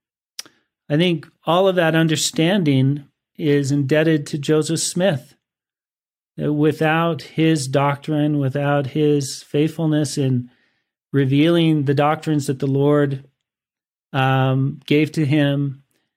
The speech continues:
uh, it's hard for me to imagine who I would be as a person and how I would see life, how I would walk out the front door and see the world. It's just impossible to fathom.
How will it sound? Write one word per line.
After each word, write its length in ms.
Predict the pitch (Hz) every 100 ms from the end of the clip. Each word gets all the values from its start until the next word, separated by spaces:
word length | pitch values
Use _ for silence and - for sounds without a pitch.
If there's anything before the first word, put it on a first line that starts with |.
| _ _ _ -
uh, 640 | 127 127 131 131 131 139 -
it's 320 | 165 160 - _ _ _ _
hard 380 | - 175 175
for 140 | - 170
me 180 | 165 156
to 120 | 143
imagine 680 | 139 139 143 135 139 135 131
who 240 | 151 143
I 140 | 135
would 180 | 135 131
be 260 | 123 127 123
as 160 | 123
a 40 | 120
person 440 | - 135 127 131
and 160 | 123 117
how 260 | 123 143
I 140 | 131 135
would 220 | 127 123
see 480 | - 139 131 123 123 _ _ _ _
life, 380 | 139 135 131 123
how 280 | 135 143 143
I 120 | 139
would 220 | 131 131
walk 340 | 139 143 139
out 160 | 147 143
the 80 | 139
front 360 | - 143 143
door 300 | 139 131 127
and 160 | 123 123
see 520 | - 151 139 131 123 - _ _ _ -
the 100 | 139
world. 580 | 139 143 131 120 123 143
It's 260 | 156 135 -
just 200 | 143 156
impossible 680 | 131 135 143 139 139 135
to 120 | 135 131
fathom. 600 | - 139 143 127 123